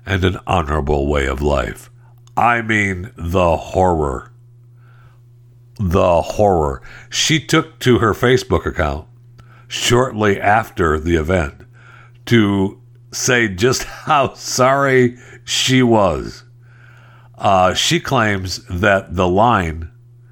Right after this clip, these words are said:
made her stomach hurt all day. She wanted people to know that she did not write the line she uttered as part of the prayer.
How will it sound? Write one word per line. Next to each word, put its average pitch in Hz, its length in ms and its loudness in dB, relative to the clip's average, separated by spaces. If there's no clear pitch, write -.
made 95 260 0
her - 180 -2
stomach 95 560 -2
hurt - 560 -6
all 95 680 0
day. 76 500 -4
She - 180 0
wanted 117 280 2
people 95 260 0
to 98 80 2
know 98 220 2
that 90 160 -2
she - 220 -4
did 101 200 -2
not 101 240 -2
write 92 240 0
the 80 120 -2
line 73 260 -2
she 82 260 -6
uttered 73 400 -4
as 85 200 -2
part 85 260 -2
of 71 60 -4
the 69 80 -6
prayer. 69 500 -6